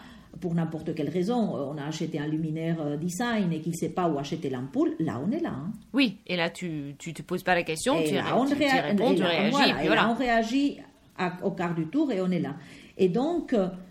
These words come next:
Speaker 1: et on leur dit ça dans leur dernier message de revoir, où on les envoie un cadeau et on les remercie
Speaker 2: Ouais.
Speaker 1: et on les demande si, si, s'ils veulent avoir la gentillesse de parler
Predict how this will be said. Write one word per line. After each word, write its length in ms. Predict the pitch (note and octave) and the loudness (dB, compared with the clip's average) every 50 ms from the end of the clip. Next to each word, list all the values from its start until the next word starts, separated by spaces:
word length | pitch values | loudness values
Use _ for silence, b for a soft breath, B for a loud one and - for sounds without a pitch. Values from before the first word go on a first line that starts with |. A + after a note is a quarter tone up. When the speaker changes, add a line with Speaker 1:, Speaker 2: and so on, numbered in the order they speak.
| - - - | -14 2 6
Speaker 1:
et 120 | G#3+ G#3+ | 6 8
on 80 | G3 F#3+ | 8 6
leur 200 | F#3 F3 E3+ F3 | 4 2 2 2
dit 180 | F#3 A#3 C#4+ C#4 | 2 2 2 2
ça 180 | - C4 A#3+ | 2 2 0
dans 100 | A#3 G#3 | 2 2
leur 180 | G3 F3+ F3+ F3 | 2 0 0 0
dernier 260 | F3 E3+ E3+ E3+ E3+ | 2 2 2 2 2
message 440 | E3 D#3 D3 D#3+ - G#3 G3+ G3+ F3 | 0 0 -2 -2 0 0 0 0 0
de 60 | E3+ | 0
revoir, 540 | D3+ B2+ C#3 C#3+ D#3+ F3 A#3 C#4+ D4+ C4+ A3+ G#3 | -2 -2 -4 -2 0 0 2 2 2 2 2 2
où 120 | F3+ E3+ | 2 2
on 40 | D#3 | 2
les 180 | D#3 D3 C#3 | 0 -2 -2
envoie 280 | C#3 C#3+ D3 D3 D3+ D3 C#3+ C#3+ C3+ C3 G#2+ G2+ D2 | -4 -4 -4 -4 -4 -2 -2 -2 -2 -4 -4 -4 -6
un 100 | C#3 E3 | -4 -4
cadeau 520 | E3+ C#3+ C#3+ C#3+ D3+ F#3 A3 A#3 A#3 A3 G3 | -4 -4 -2 0 2 4 4 4 4 4 2
et 140 | F3 D#3+ | 2 0
on 180 | D3+ D3+ C#3+ D3 | 0 -2 -4 -4
les 120 | C#3 C#3+ | -4 -4
remercie 500 | C#3+ D#3 C#3+ C3 B2+ - - G3 A3 A#3 | -2 -2 -4 -6 -6 -6 -4 -2 2 2
Speaker 2:
Ouais. 40 | G#3+ F3+ | 2 2
Speaker 1:
et 40 | |
on 80 | E3 D#3 | 2 0
les 120 | D3+ D3 | -2 -4
demande 280 | C#3 C#3 D3 D3+ D#3 E3 | -4 -4 -6 -6 -6 -8
si, 380 | D#3+ - - D#3+ D3 C#3+ C3+ C3+ | -8 -8 -6 -4 -2 -2 -4 -4
si, 260 | - - D#3+ D#3 C#3 | -6 -6 -6 -4 -4
s'ils 680 | C#3+ - - - - - - - E3 D#3+ D3+ C#3+ C#3+ D3+ | -6 -8 -12 -16 -16 -16 -12 -10 -8 -6 -4 -4 -4 -4
veulent 220 | D#3 D#3+ D#3+ D#3+ | -4 -2 -2 -2
avoir 220 | D3+ D3+ D#3+ D3+ D3+ | -2 -2 -4 -4 -4
la 80 | D#3 D3 | -4 -6
gentillesse 520 | D3 D3 D3 D3+ D#3+ E3 E3+ E3+ D#3+ D#3+ | -6 -8 -8 -4 -2 0 0 0 0 -2
de 80 | D#3+ D#3+ | -4 -6
parler 420 | E3 D3+ D3 D#3 D#3+ D#3+ D#3 D#3 | -6 -6 -4 -4 -4 -4 -6 -8